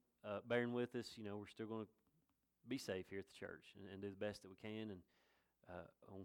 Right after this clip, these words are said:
keep these doors open as long as we can. And so if y'all, if y'all mind the rules and I mind the rules, we'll keep these doors open as long as we can. And, uh, I'm, I'm very, I'm very thankful that y'all was able to come out.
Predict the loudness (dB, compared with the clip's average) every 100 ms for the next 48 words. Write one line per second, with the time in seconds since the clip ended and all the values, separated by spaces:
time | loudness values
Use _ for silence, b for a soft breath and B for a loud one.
0 | -6 -4 -2 0 0 4 2 2 2 4
1 | 4 0 -6 -4 -2 -4 -6 _ _ _
2 | -20 -16 -8 -6 2 4 4 0 b b
3 | b 4 10 10 10 8 8 8 8 6
4 | 4 4 6 6 6 4 4 4 2 -2
5 | -4 -2 -2 2 2 4 4 4 0 2
6 | 4 2 0 -4 -6 -10 -12 _ b b
7 | b b b -10 -10 -10 -4 -2 -2 -4
8 | -6 4 4 4 0 -4 4 6 6 2
9 | 0 -4 0 4 4 2 0 -2 -2 2
10 | 2 2